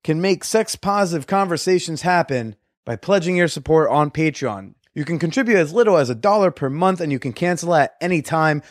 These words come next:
To do so, go to man whore pod dot com, click the Patreon banner on the side, or you can download the nifty new Patreon app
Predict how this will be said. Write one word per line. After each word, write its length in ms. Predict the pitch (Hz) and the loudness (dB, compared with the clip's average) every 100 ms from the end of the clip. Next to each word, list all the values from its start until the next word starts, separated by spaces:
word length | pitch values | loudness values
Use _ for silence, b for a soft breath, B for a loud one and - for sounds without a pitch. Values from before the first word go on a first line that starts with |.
| b | b
To 80 | 180 | -4
do 160 | 233 | -2
so, 180 | 226 208 | 2 2
go 140 | 160 156 | 4 2
to 80 | |
man 280 | 151 202 208 | 2 0 -2
whore 220 | 156 170 | -2 -4
pod 380 | - 135 123 117 | -2 -2 -2 -2
dot 340 | 165 180 185 - | 0 2 0 -2
com, 300 | 131 113 110 | 0 0 -4
click 280 | - 190 | -6 -6
the 80 | - | -6
Patreon 600 | - 196 202 - 190 180 | -6 -4 -4 -4 -4 0
banner 260 | 156 151 143 | 0 0 0
on 120 | 135 | -2
the 80 | 131 | -4
side, 460 | - 175 151 101 - b b b _ _ | -4 -2 -2 -2 -8 b b b _ _
or 360 | 220 233 214 214 _ | 0 2 0 -4 _
you 160 | - 139 | -6 -4
can 180 | 147 123 | -2 0
download 380 | 165 196 190 165 | 2 2 0 0
the 80 | |
nifty 340 | 151 214 - 180 | 0 -2 -2 -4
new 200 | 175 160 | 0 0
Patreon 600 | 160 175 165 175 160 160 | 0 0 0 -4 -2 2
app 280 | 214 226 | 2 2